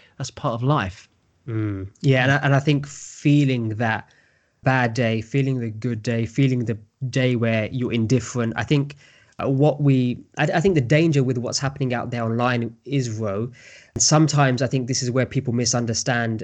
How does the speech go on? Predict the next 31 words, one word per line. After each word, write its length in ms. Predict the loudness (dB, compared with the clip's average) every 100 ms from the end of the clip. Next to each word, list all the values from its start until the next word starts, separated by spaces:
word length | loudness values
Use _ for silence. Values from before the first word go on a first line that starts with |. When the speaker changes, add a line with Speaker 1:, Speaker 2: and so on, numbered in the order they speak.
| -10
Speaker 2:
the 260 | -8 -6 -4
self-education 1040 | 0 0 0 -2 -6 -4 0 0 0 -4
or 60 | -4
personal 340 | -2 -4 -2 -2
development 380 | -2 -2 -4
industry 580 | -6 -6 -6 -6 -6 -8 -18 _ _ _
is, 460 | 2 4 2 -2 -4 -12 -20 _ _ -2
that, 320 | -2 -2 -8 _
you 100 | -4
know, 140 | 0
it's, 160 | -2 -2 0
everybody's 480 | 2 2 2 0
a 60 | -2
happy, 400 | -4 -6 -4 -8
clappy, 480 | -4 -4 -4 -6 -6
super 440 | -4 0 2 0
positive 640 | -4 -2 -2 -2 -6 -6
person, 540 | -2 0 0 -2 -4 -8 -16 _ -2
regardless 720 | 0 2 2 4 4 2 0
of 120 | -2
that, 140 | -2 2
you 60 |
know, 80 | 4
their 140 | 4
world 380 | 6 6 6 4
could 100 | 0
be 140 | -4 -4 _ _ _ -20
falling 320 | 0 2 2
apart 320 | 0 -4 -4 -4
behind 420 | -2 0 2 0
them, 260 | -2 -6